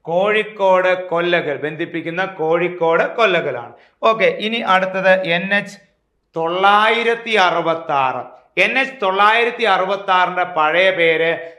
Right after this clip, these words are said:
എൻ എച്ച് ഇരുന്നൂറ്റി പതിമൂന്ന് എന്നാണ്. എൻ എച്ച് ഇരുന്നൂറ്റി പതിമൂന്ന്. ഈ എൻ എച്ച് ഇരുന്നൂറ്റി പതിമൂന്നിന്റെ ശരാശരി നീളം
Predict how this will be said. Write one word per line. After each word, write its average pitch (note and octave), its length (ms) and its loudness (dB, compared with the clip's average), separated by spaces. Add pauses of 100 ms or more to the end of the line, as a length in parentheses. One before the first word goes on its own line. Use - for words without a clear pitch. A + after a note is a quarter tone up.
(160)
എൻ F3 340 -4
എച്ച് F#3+ 280 -6
ഇരുന്നൂറ്റി G3+ 1000 -10
പതിമൂന്ന് E3+ 760 -4
എന്നാണ്. C#3+ 560 -4
എൻ D#3 200 -4
എച്ച് - 200 -6
ഇരുന്നൂറ്റി F3 580 -10
പതിമൂന്ന്. C#3 840 -8 (120)
ഈ A#3+ 180 -8
എൻ G3 220 -6
എച്ച് G3+ 200 -12
ഇരുന്നൂറ്റി F#3+ 540 -12
പതിമൂന്നിന്റെ D#3+ 680 -6
ശരാശരി D#3+ 680 -2
നീളം D#3 520 -4